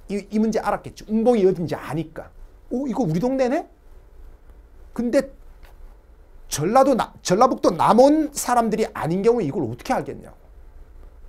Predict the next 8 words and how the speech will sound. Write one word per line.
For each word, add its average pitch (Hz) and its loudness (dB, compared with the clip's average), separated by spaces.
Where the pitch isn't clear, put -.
근데 370 2
그 220 0
사람들도 226 4
문제 220 -2
풀 202 -12
수 202 -10
있죠. - -10
왜? 160 -4